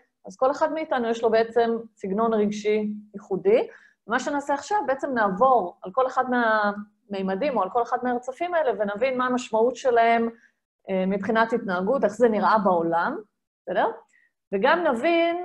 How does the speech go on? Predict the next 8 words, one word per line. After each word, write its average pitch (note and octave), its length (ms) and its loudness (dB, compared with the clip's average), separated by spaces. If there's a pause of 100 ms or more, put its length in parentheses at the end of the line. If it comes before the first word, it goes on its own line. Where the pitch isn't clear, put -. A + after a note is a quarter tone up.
(240)
אה, F#3 540 0 (360)
איך B3+ 180 -4
המוח C4+ 640 2
מייצר C4 460 2
את, C4 60 -2 (360)
את G#3+ 100 -6
הרצפים G#3 560 -2
האלה. F3+ 220 -2